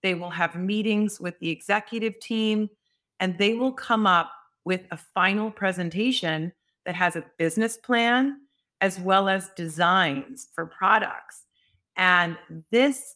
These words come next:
is so symbiotic because not only are we teaching the students about true luxury and real world problems, but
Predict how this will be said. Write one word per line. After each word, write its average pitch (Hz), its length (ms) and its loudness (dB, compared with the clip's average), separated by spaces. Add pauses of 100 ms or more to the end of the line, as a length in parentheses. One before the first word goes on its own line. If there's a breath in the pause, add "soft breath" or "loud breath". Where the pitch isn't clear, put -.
is 185 260 -4
so 208 720 0
symbiotic 185 920 0 (160)
because 175 520 -2 (460)
not 220 400 2
only 220 340 -2
are 170 320 -2
we 208 480 -2
teaching 180 640 -6
the 165 80 -8
students 190 960 -2 (400)
about 175 480 2
true 208 340 -6
luxury 175 880 0
and 165 300 -6
real 180 300 2
world 165 400 -4
problems, 202 760 0 (460)
but 190 120 -6